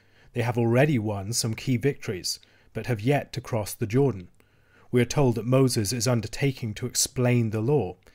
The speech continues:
He's expounding and unpacking the meaning of the covenant, so that the people will understand what it means and entails.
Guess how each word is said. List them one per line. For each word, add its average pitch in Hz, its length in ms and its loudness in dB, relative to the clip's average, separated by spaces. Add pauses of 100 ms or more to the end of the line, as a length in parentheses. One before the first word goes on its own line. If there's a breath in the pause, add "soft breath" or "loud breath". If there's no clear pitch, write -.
(320 soft breath)
He's 220 180 -4
expounding 127 800 2
and 113 140 -4
unpacking 120 600 -2
the 107 80 -2
meaning 113 340 0
of 98 100 -8
the - 60 -12
covenant, 107 520 -6 (320 soft breath)
so 117 220 2
that 110 180 -6
the 123 80 -16
people 127 380 -2
will 113 140 0
understand 117 640 0
what 107 200 -8
it 113 60 -8
means 113 420 0
and 110 80 -8
entails. 104 680 -2